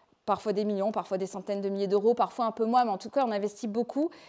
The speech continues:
Et finalement, l'équipe suivante arrive et dit, « Bon, attends, ça, je vais le décommissionner, et cetera. » Et je, je sais par expérience, je l'ai fait un peu chez Kiabi, je suis arrivée, je me suis dit, « Ouh là, ça, ça sert à rien, on va décommissionner, on va décommissionner. » Euh,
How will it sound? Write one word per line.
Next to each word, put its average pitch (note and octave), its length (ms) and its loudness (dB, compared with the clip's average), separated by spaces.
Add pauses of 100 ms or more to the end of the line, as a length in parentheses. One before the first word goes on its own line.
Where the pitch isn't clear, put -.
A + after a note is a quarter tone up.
Et G#3+ 80 2
finalement, A#3 600 4
l'équipe A#3+ 280 2
suivante B3 360 -2
arrive A#3 320 2
et G#3 60 2
dit, « F#3+ 120 -2
Bon, F#3+ 120 4
attends, A3 260 2
ça, A3 160 -2
je G3 80 -4
vais G3 60 0
le F#3+ 40 -2
décommissionner, G3 680 -4
et G#3+ 40 -4
cetera. » G3+ 400 0 (300)
Et G3+ 80 4
je, G3 120 2
je A3 160 -2
sais C4+ 340 0
par A3 160 2
expérience, A#3 520 0
je G3 100 -4
l'ai G3 80 2
fait A#3 120 -2
un G#3+ 100 2
peu A#3 240 -2
chez G#3 180 -6
Kiabi, G#3 360 2
je C#4+ 100 0
suis - 80 -2
arrivée, G3+ 420 2
je G#3+ 60 -8
me G#3 60 -6
suis F#3+ 160 -10
dit, « B3 40 -4
Ouh D#4+ 60 -2
là, F#3+ 160 2
ça, G3+ 100 -6
ça G3 120 -10
sert F#3+ 160 -6
à E3+ 80 0
rien, G3+ 180 -2
on B3 60 0
va G#3 100 0
décommissionner, G#3 520 -2
on - 20 4
va A#3+ 80 4
décommissionner. » G#3+ 520 2 (460)
Euh, A3 560 4